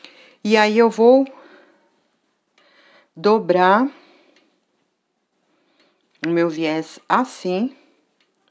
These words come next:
E vou pregar ele aqui, olha,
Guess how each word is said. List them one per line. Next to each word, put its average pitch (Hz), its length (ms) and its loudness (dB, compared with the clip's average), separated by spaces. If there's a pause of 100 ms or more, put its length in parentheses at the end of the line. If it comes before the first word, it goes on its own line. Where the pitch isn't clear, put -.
(3500)
E 202 120 -4
vou 185 240 2
pregar 180 420 0
ele 175 240 -2
aqui, 160 420 -8
olha, 120 220 -16